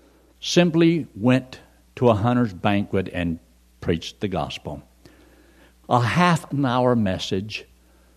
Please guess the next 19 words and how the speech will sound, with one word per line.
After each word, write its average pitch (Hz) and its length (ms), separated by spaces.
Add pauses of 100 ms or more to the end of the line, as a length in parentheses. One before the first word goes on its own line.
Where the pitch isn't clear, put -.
(340)
and 131 220
took 160 180
a 135 80
couple 160 340
hours 147 280
to 127 80
get 131 340
there, 127 140
a 127 60
couple 151 360
hours 131 240
back, 120 380
but 131 120
I 120 100
had 131 160
to 107 40
spend 131 380
the 113 40
night. 110 380